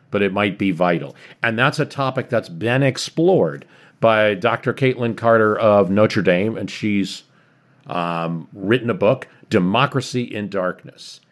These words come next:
And we're gonna talk about that right now. We're here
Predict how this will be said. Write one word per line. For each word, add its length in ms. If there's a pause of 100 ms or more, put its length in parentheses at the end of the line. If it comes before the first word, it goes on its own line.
(160)
And 360
we're 140
gonna 140
talk 240
about 260
that 200
right 220
now. 280 (1400)
We're 100
here 580